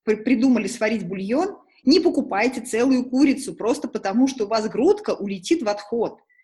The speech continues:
если только вы ее не вырежете и там тут же не пожарите, а из остального не сварите. Потому что бульон, грудка в бульоне — это выброшенные деньги.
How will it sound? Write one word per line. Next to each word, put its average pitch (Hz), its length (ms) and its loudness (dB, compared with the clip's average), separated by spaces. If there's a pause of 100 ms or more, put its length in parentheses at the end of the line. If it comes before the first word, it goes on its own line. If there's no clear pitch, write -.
(180)
если 190 320 -4
только 196 260 -6
вы 196 120 0
ее 196 160 -2
не 196 100 -4
вырежете 240 640 2
и 180 220 -8
там 165 220 -6
тут 214 140 -6
же 185 100 -6
не 190 100 -8
пожарите, 170 580 -6
а 165 40 -4
из 160 80 -8
остального 180 500 -8
не 170 120 -8
сварите. 165 300 -10
Потому 180 160 -12
что - 120 -14
бульон, 233 440 2 (200)
грудка 269 380 2
в 214 80 2
бульоне — 294 420 2
это 208 140 -2
выброшенные 226 520 -2
деньги. 165 380 -8